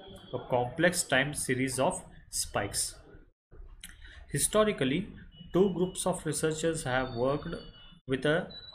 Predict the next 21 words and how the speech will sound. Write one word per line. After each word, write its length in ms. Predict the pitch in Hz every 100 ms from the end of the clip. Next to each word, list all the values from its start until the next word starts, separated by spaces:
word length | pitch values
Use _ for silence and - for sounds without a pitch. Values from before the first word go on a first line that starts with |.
| -
artificial 480 | 127 123 156 151 160
neural 380 | 156 127 123 117
network. 400 | 113 113 143 208 - - - - _
One 340 | 113 131 180 165
group 220 | 175 180
has 240 | 143 143
been 300 | 135 175 196 - - - -
motivated 640 | 127 135 135 175 170 165 156
by 80 |
the 140 | 156 170
goal 400 | 120 123 147 156
of 180 | 160 139
using 340 | 131 147 147
A 140 | 120 120
N 80 | 143
N 240 | 190 185 -
to 80 |
study 580 | 127 - - 120 170 240 - - - -
and 220 | 175 170
model 260 | 139 123 120
the 180 | 220